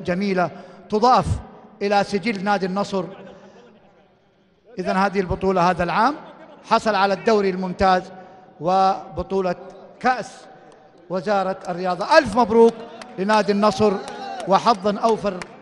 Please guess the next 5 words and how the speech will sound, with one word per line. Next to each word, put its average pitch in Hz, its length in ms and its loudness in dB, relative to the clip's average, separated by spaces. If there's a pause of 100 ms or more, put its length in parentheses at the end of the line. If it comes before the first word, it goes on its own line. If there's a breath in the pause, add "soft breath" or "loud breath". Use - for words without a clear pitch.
لنادي 196 840 -4 (200)
الهلال 190 600 0 (480)
ال-، 196 340 0
الزعيم 190 680 -2 (100)
الهلالي. 185 640 -2